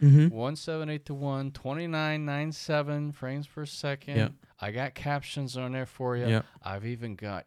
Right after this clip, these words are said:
Speaker 2: chapters.
Speaker 1: <gasps>
Speaker 2: Chapter
Speaker 1: Don't you hate that when stuff
Speaker 2: selection.
Speaker 1: doesn't have? I, and I, I've, I've seen a number of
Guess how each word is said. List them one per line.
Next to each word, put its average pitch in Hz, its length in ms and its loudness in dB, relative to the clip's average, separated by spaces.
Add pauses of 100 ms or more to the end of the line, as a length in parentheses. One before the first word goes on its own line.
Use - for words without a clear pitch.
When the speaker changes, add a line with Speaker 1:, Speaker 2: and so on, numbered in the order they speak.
Speaker 2:
chapters. - 1120 -6
Speaker 1:
<gasps> 151 60 4 (920)
Speaker 2:
Chapter 135 480 -4
Speaker 1:
Don't 139 200 8
you 180 60 12
hate 135 240 12
that 135 260 8
when 127 120 8 (120)
stuff - 100 -2 (140)
Speaker 2:
selection. - 120 -2
Speaker 1:
doesn't 120 300 6
have? 120 220 2
I, 127 140 6
and 156 220 6
I, 156 160 8 (200)
I've, 156 280 4
I've 151 140 8
seen 165 260 10
a 143 60 12
number 143 840 10 (360)
of 117 460 6